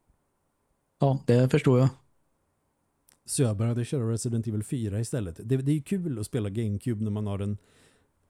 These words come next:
Speaker 2: inom citationstecken, ny kontroll att spela med. Och det
Speaker 1: Ja.
Speaker 2: spelet håller sig, eh,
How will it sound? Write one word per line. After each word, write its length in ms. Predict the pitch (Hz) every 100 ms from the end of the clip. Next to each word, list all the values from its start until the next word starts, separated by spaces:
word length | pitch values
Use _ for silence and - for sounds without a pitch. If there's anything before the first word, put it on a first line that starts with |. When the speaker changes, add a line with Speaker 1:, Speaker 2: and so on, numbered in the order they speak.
| _ _
Speaker 2:
inom 220 | 135 120
citationstecken, 720 | - 113 110 117 120 107 107 98
ny 260 | 139 127
kontroll 540 | 113 127 120 135 110 101
att 60 |
spela 260 | 101 127 113
med. 180 | 101 107 _ _ _ _ _ _ _ _ _ _ _ _ _ _ _ _
Och 100 | 139
det 80 | 113
Speaker 1:
Ja. 120 | 143
Speaker 2:
spelet 600 | 156 - 131 110 110 - -
håller 520 | 113 117 107 98 95
sig, 520 | 92 113 98 98 95
eh, 140 | 95